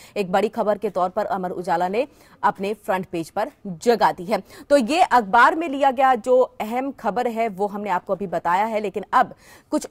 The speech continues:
और अहम खबरों पर नजर डाल लेते हैं। और खास तौर पर जम्मू कश्मीर की अगर हम बात करें तो जम्मू कश्मीर में सुरक्षा बलों को एक बड़ी कामयाबी मिली है और सोपोर से आतंकी संगठन लश्कर ए तैयबा के जुड़े एक आतंकवादी को पकड़ा गया है।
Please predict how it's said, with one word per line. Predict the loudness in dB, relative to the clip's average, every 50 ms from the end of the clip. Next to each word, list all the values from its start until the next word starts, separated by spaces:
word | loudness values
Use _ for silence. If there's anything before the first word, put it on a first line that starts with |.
| 4
और | 6 6 6
अहम | 6 4 0 -2 -4 -4
खबरों | -4 -4 -4 -2 -2 -2
पर | -2 -4
नजर | -4 -4 -4 -4
डाल | -2 -2 -2 -2
लेते | -4 -4 -2 -2
हैं। | -2
और | -2
खास | -4 -2 2 2 2 2 2 0
तौर | 0 0 0 0
पर | 2 0 0 0 0 _ _ -20 _ -14 -14
जम्मू | -6 0 4 4 4 4 2
कश्मीर | 0 -2 -2 -4 -4 -6 -6 -4
की | -4 -4
अगर | -4 -4 -4
हम | -6 -4 -2
बात | 0 0 0 -2
करें | -4 -6 -6 -4 -4
तो | -4 -6
जम्मू | -6 -6 -8 -8
कश्मीर | -8 -8 -8 -8 -8 -10 -8 -6
में | -4 -6 -6
सुरक्षा | -6 -6 -6 -6 -6 -6 -8 -8
बलों | -6 -6 -6 -6 -6 -6
को | -4 -4 -4 -4
एक | -6 -8 -8 -10
बड़ी | -10 -6 -4 -4 -2 -2 -6 -8 -8 -8
कामयाबी | -8 -8 -6 -6 -4 -6 -4 -6 -8
मिली | -10 -10 -10 -8 -8 -6
है | -4 -4 -4 -4 -6 -12 -20 -10 -6
और | -6 -6
सोपोर | -6 -2 -2 -2 0 0 0 -2 -2 0
से | 0 -2 0
आतंकी | 0 2 0 0 0 -2 -6 -6 -8 -10 -10
संगठन | -8 -6 -6 -6 -6 -6 -6 -6 -6
लश्कर | -6 -4 -4 -4 -4 -6 -6 -6 -4
ए | -4 -4
तैयबा | -6 -6 -6 -4 -4 -4 -2 -4 -4
के | -4 -6 -8
जुड़े | -8 -6 -8 -6 -6 -6 -6 -6 -6 -6
एक | -8 -8 -8 -6 -2
आतंकवादी | -2 -2 -2 -4 -6 -4 -2 -2 -2 -2 -2 -6 -8
को | -4 -4 -4
पकड़ा | -4 -4 -8 -10 -8 -8 -10 -10
गया | -12 -14 -16
है। | -12 -12 -12 -12